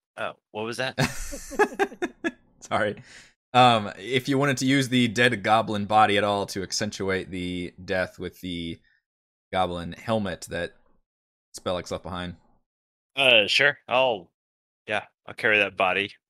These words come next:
Speaker 2: <laughs>
Speaker 1: and that helmet.
Speaker 2: Carry that body and helmet. Uh, all right, you exit, uh, you, like, wrap open the door.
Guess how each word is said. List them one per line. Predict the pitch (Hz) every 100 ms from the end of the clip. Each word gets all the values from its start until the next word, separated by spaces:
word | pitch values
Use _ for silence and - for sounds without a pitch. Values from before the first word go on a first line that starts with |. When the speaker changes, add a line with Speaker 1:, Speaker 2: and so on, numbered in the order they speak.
| -
Speaker 2:
<laughs> | - 120 -
Speaker 1:
and | 104 95
that | 90
helmet. | 92 92 98 _ _ _ _ _ _ - -
Speaker 2:
Carry | - 104
that | -
body | 104 107
and | 110
helmet. | 120 - _ _ _ _ _ _ _ _ _
Uh, | 104 110 110 107 107
all | 127
right, | 147 113 -
you | 107 127 127
exit, | 139 127 139 127 - -
uh, | 107 104 104 104
you, | 120
like, | 117 -
wrap | 110 123
open | 139 135
the | 131
door. | 123 123 127 127 123